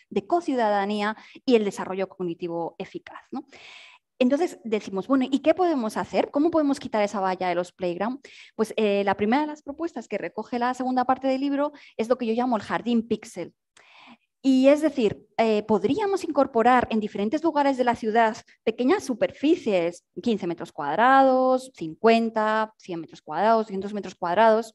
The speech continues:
em, donde, em, introdujéramos,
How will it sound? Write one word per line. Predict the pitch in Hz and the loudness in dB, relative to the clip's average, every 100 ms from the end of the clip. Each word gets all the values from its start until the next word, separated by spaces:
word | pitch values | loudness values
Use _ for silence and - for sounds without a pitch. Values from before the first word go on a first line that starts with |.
| _ _ - - - _ | _ _ -20 -20 -20 _
em, | 226 226 220 214 214 | 0 2 0 -2 -4
donde, | - 262 285 302 311 302 - _ | 0 2 6 4 4 0 -12 _
em, | 220 214 208 202 196 196 - - | -6 -4 -4 -4 -4 -4 -6 -4
introdujéramos, | 240 240 226 294 294 294 320 - | 0 0 0 -2 -2 0 -2 -4